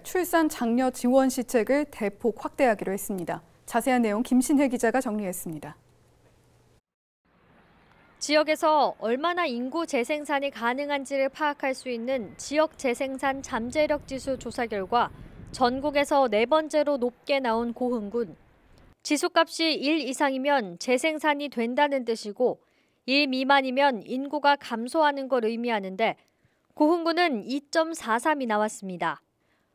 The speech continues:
Speaker 2: 고흥에서는 아이 낳는 분위기가 다른 지역보다 높았다는 것을 반증하는데 고흥군은 올해 관련 지원 정책을 확대해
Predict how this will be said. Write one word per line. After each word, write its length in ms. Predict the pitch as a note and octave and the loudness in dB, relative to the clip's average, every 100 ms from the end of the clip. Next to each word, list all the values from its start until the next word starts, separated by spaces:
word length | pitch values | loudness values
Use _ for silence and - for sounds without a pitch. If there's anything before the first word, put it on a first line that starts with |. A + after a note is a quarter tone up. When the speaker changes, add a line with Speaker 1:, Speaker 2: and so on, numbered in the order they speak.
| _ _ | _ _
Speaker 2:
고흥에서는 880 | D#4+ F#4 E4+ E4 D#4+ D#4+ E4 A3 F3 | 4 4 4 2 2 2 0 -2 -4
아이 260 | G3 A#3+ E4 | 0 2 4
낳는 320 | E4 D#4+ D#4 | 0 0 -4
분위기가 640 | D4 C#4 C4+ C4+ C#4 C4 G3 | -4 -6 -6 4 6 6 4
다른 380 | - A#3 D#4 D4+ | 0 0 0 0
지역보다 640 | D#4+ D#4 - C#4 C#4+ C#4 | 0 0 -2 2 4 4
높았다는 640 | A3+ A#3+ F#4 F4 D#4+ D4+ | 2 -2 -2 0 0 0
것을 280 | C#4 C4 C#4+ | -2 0 0
반증하는데 920 | A#3+ G#3 G#3+ A#3+ A3 G3 F#3+ A#3+ G3+ - _ _ _ _ _ - | 0 -4 -4 -6 -6 -6 -2 2 2 -2 _ _ _ _ _ 2
고흥군은 760 | D4+ E4+ E4 D#4+ F4+ D4 F#3+ - | 4 4 0 2 2 0 -4 -4
올해 400 | B3+ D#4 C#4+ A#3 | 2 4 4 0
관련 460 | - A#3 C#4+ D#4+ D#4 | -2 -2 0 0 -2
지원 320 | D4 D#4 D#4+ | 2 2 4
정책을 540 | D#4 C#4+ C4+ C#4 C4 | 0 -2 -4 -2 -2
확대해 600 | C#4+ E4+ _ A#3 A3 F#3+ | -2 -6 _ -2 -2 -4